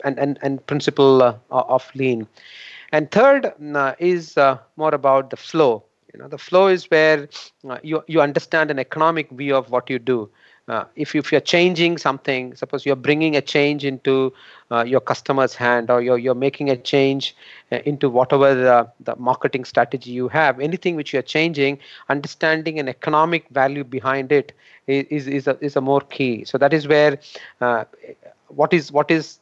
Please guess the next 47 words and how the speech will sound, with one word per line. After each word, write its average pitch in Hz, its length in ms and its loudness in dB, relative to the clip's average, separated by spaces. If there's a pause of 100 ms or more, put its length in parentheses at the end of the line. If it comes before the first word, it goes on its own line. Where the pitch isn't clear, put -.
(100)
the 147 80 2
value 139 340 2
which 135 160 -12
they, 143 160 -6
this 135 400 -8
change 139 300 -6
is 135 80 -8
going 131 220 -6
to 120 80 -8
bring. 117 200 -4
So - 120 -6
flow 233 360 4
is 202 240 6
all 151 160 4
about, 143 440 2 (500)
uh, 120 180 -8 (120)
getting 160 280 0
an 143 80 0
economic 156 540 -2
view, 147 440 0 (380)
uh, 120 240 -4
and, 135 220 -6
and 139 300 -6
looking 156 340 0
at, 143 220 -2
uh, 120 500 -16 (180)
you 131 60 -18
know, 127 140 -20
what 151 260 -2
are 175 100 4
the 160 120 0
different 156 580 -6
steps - 560 -4
which - 220 -12
you 143 100 -6
do, 139 400 0 (360)
uh, 123 180 -2
when 143 360 -2 (360)
by 139 140 4
the 147 100 2
time 156 320 0
you 147 80 -2
understand 139 760 -4 (140)
what 143 340 -6
a 131 80 -10
customer 139 400 -6
need 143 480 -2